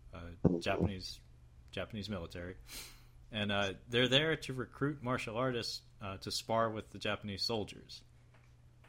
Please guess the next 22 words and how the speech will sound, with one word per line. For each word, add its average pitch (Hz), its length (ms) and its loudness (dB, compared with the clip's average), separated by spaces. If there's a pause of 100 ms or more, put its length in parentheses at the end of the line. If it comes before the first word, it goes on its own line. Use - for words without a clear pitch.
(300)
And, 95 160 -4
uh, 95 200 -2
Jing 120 300 4
Yu, 123 220 4
being 110 340 -2
the, 104 200 0
uh, 98 180 0 (340)
young, 104 400 0 (600)
rambunctious 104 640 2
fella 117 300 4
he 110 200 0
is, 107 520 0
uh, 92 240 -4 (320)
says, 101 300 0
"Sign 113 240 6
me 123 100 10
up." 180 320 8 (260)
And 104 160 -8
Ip 127 160 -2
Man's 120 260 2
like, 104 200 0
"Uh, 101 360 0